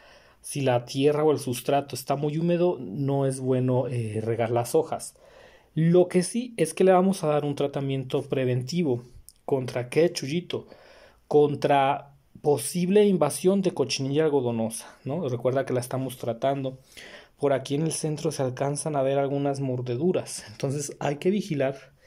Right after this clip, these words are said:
que la planta no tenga cochinilla algodonosa y seguir el tratamiento. Voy a buscar. Ahora, para cochinilla algodonosa siempre puedes usar varios tratamientos. <clears throat> En este caso voy a usar un tratamiento de imidacloprid, que es maravilloso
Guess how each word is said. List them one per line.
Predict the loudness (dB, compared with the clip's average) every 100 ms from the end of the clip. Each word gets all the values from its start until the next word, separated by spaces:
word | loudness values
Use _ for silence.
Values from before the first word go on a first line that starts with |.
| -20 -20 -20 _
que | -2
la | 0 2
planta | 2 2 2 0 0
no | 0 0 2 2 -2 -4
tenga | -2 0 -2
cochinilla | -2 -6 -2 0
algodonosa | 4 4 4 2 0 -2 -2
y | -4
seguir | -2 -2 0 2 2
el | 0
tratamiento. | -2 -2 -6 -6 -8 -4
Voy | 2 4 6
a | 4
buscar. | 0 -6 -6 -4 -2 -4 -8 -20 _ -20 -20 -20 -20 _ _
Ahora, | 0 4 4 4
para | 2
cochinilla | 2 -2 0 2
algodonosa | 4 2 0 -4
siempre | -2 0 0
puedes | 2 2 2
usar | -4 -2 0
varios | 0 -2 -6
tratamientos. | -4 -2 2 0 0 -6 -6 _
<clears throat> | -2 0 -2 -2 -4 -12 -20 _ _ _ -8
En | -2 -2
este | 0 -2
caso | -2 -4 -4
voy | -2
a | -4
usar | -2 -2
un | -2
tratamiento | -2 -2 0 -2 -2 -2
de | -2 -4
imidacloprid, | -2 0 0 -2 0 -4 -2 -8 -4
que | -6
es | -4
maravilloso | -4 -4 -6 -10 -10 -6 -2 -2 -2 -8 -14